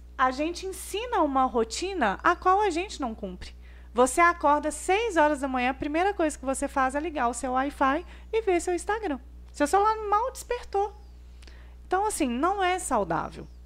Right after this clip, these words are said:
né? Essa questão desse perfeccionismo na, na internet. Nós mulheres, gente,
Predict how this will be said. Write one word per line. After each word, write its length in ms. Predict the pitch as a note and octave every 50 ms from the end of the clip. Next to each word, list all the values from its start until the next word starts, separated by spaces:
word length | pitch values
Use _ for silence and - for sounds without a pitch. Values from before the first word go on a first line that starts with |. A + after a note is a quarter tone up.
| - - - -
né? 320 | G3 G3 G#3 A3+ A3 G#3
Essa 200 | G3 G3 - G#3+
questão 460 | G3+ - G#3+ G#3 - - G#3+ G3+ F#3+ F#3+ - - - - -
desse 240 | - C4 C4+ - -
perfeccionismo 1120 | - D#4+ D#4+ D#4 - E4 D#4+ - - E4+ E4+ E4 C#4+ A#3+ A#3 A#3 C4 C#4 B3+ A#3 A3+ G#3 G3
na, 220 | G3 F#3 F#3 F#3
na 120 | G3 G3 F#3+
internet. 920 | G3 F#3 - F#3+ F3 F3 F#3 F3+ F#3 F#3+ G3+ G#3 F#3+ F#3 - - F3 E3+ - - - - - - -
Nós 300 | - A3 B3 C#4 D#4 D#4
mulheres, 540 | D4+ D#4 D#4+ C#4 A3+ A3 A3 A#3+ A3+ G#3+ G3+
gente, 440 | G3 G#3+ G3+ F#3 F3 F3 - -